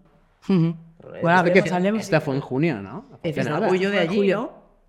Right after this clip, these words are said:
Speaker 1: Sí.
Speaker 3: Ah, claro,
Speaker 2: Estabas,
Speaker 3: era el orgullo, sí.
Speaker 2: estabas como siempre haciendo lo mismo desde hace diez, doce años.
Speaker 1: Doce años.
Speaker 2: Sí, en tu versión de Rocío Jurado.
Speaker 3: ¿Dónde se
Speaker 2: Eh,
Speaker 3: celebraba esto? ¿En el centro de Murcia?
Speaker 1: En la Plaza
Speaker 3: o?
Speaker 1: Catedral, que era histórico.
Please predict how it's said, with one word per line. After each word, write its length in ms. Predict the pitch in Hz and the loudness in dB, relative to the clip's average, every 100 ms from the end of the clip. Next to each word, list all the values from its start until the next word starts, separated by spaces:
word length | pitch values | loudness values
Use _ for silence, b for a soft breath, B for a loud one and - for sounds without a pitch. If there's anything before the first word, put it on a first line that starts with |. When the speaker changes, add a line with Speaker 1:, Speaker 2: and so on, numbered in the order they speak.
| _ _ _ _ | _ _ _ _
Speaker 1:
Sí. 440 | - 190 160 - - | 0 0 0 -10 -10
Speaker 3:
Ah, 80 | 127 | -4
claro, 240 | 135 156 | 0 2
Speaker 2:
Estabas, 40 | - | 2
Speaker 3:
era 80 | 131 | 0
el 80 | 135 | -2
orgullo, 380 | 120 127 101 | -4 -6 -8
sí. 100 | 92 151 | -8 -8
Speaker 2:
estabas 360 | - 165 160 | -2 -2 -2
como 220 | 165 165 | -4 -6
siempre 480 | 156 180 190 165 143 | -4 -2 -2 -4 -6
haciendo 320 | 135 147 151 | -6 -6 -6
lo 80 | 151 | -4
mismo 280 | 156 180 156 | -4 -4 -4
desde 160 | 139 139 | -6 -8
hace 200 | 147 139 | -8 -4
diez, 220 | 151 156 | -6 -4
doce 260 | 139 - | -8 -6
años. 220 | 151 165 170 | -4 -2 0
Speaker 1:
Doce 260 | 180 180 | 2 2
años. 400 | 170 151 160 165 | 0 0 -2 -4
Speaker 2:
Sí, 100 | - - | -10 -12
en 240 | 143 135 | -10 -8
tu 80 | 143 | -8
versión 360 | 147 - 151 | -8 -8 -6
de 60 | 151 | -4
Rocío 260 | 151 147 139 | -4 -6 -6
Jurado. 460 | 147 160 160 135 | -6 -6 -6 -4
Speaker 3:
¿Dónde 220 | 131 147 | 0 0
se 80 | 147 | 0
Speaker 2:
Eh, 60 | 147 | 0
Speaker 3:
celebraba 420 | 156 139 139 139 | 2 2 0 -2
esto? 180 | 175 190 | -4 -4
¿En 60 | |
el 100 | 139 | -4
centro 200 | 120 160 | -6 -6
de 40 | 175 | -4
Murcia? 220 | 180 175 | -6 -2
Speaker 1:
En 60 | 190 | 0
la 80 | 185 | 0
Plaza 180 | 185 | 0
Speaker 3:
o? 20 | 202 | -2
Speaker 1:
Catedral, 360 | 196 196 202 | -4 -4 -4
que 60 | 208 | -2
era 80 | 196 | -4
histórico. 560 | 196 185 208 - 151 | -4 -6 -6 -6 -10